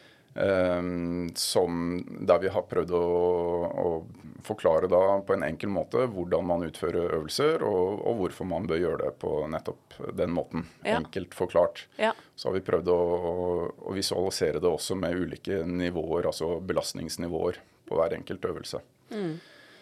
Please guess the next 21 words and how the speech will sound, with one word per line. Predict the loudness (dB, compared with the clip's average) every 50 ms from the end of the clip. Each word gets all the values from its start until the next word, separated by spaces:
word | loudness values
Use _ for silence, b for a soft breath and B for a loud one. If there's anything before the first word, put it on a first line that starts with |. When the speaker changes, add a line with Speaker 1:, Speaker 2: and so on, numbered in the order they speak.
| B B B B B _ _ _ -2
Speaker 1:
Eh, | 0 2 2 4 4 4 4 4 2
dessverre | 0 -2 0 4 6 6 6 6 4 2
så | 4 6 6 8 8 8 8 8
er, | 8 6
er | 4 4 4 4 4 4
den | 4 4 4
appen, | 2 0 2 0 0 0 0 0 0
eh, | 0 0 -2 0
tatt | 0 0 0 2 2
vekk | 0 0 0 0
nå, | 2 2 4 4 2
for | 2 2 2 2 4
Diabetesforbundet, | 4 4 4 4 2 0 -2 -4 -4 -4 -2 -2 -2 -2 0 2 2 4
eh, | 4 4 4 4 4 2 2 0 0 -2 -6 -8 -12 -16 -16 -8 -4 -4
antageligvis | -2 0 2 2 2 0 -2 -2 -2 -2
hadde | -4 -4 -4
ikke, | -4 -4 -2 0 2 2
eh, | 2 2 -2 -6 -12 -20 -20 -20 _ _ -10 -6 -6 -4
muligheter | -4 -4 -2 -2 -2 -2 -2 -2 -4 -4
til | -2 -4 -4 0 2
å, | 2